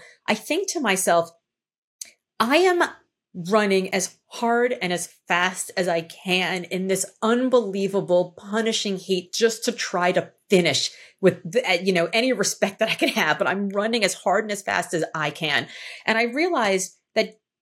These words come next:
Jeffrey Carre-, or sorry, Wes-, Wesley Carrere had also done the same exact thing.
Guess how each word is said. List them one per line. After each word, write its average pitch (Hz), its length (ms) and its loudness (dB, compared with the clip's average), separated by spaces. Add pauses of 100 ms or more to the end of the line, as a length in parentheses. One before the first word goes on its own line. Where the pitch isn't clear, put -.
(140)
Jeffrey 285 320 2
Carre-, 233 440 -2
or 175 80 2
sorry, 180 200 4
Wes-, 220 300 2 (100)
Wesley 247 280 2
Carrere 165 400 2 (160)
had - 280 0
also 170 580 2 (280)
done 202 180 2
the 196 80 -2
same 180 260 0
exact 160 340 -2
thing. 135 300 -4